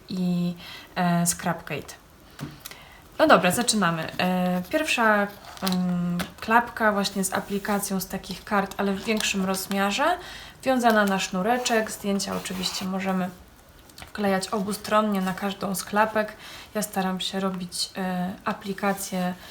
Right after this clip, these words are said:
ze zdjęciami tylko w miejscach, które są widoczne, żeby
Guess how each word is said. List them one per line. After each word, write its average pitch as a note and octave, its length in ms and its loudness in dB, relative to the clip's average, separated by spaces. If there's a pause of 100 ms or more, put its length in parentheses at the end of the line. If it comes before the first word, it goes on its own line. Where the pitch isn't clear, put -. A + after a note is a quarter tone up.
(200)
ze G#3+ 140 -2
zdjęciami G3 640 0
tylko G3 340 -2
w F3+ 80 -4
miejscach, F#3 380 -2
które G3 260 -6
są F#3 220 -2
widoczne, A#3 540 0 (440)
żeby G3 540 0